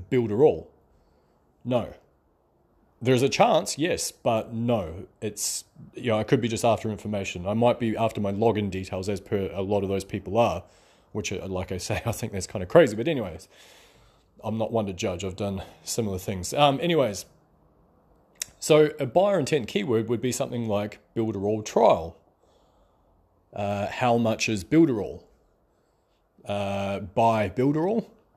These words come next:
get Builderall. Who has the best Builderall bonuses? Builderall bonuses, et cetera, right? So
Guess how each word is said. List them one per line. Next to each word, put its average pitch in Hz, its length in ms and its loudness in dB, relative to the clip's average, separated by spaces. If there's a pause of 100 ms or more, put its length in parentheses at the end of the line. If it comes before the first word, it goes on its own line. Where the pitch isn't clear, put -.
(360)
get - 360 2
Builderall. 92 580 -4 (1800)
Who 139 160 4
has 117 220 2
the 113 80 -4
best 110 320 -4
Builderall 107 400 0
bonuses? 107 600 -2 (280)
Builderall 113 420 2
bonuses, 92 460 -2
et 117 140 -4
cetera, 120 340 2
right? 120 260 2
So 156 300 6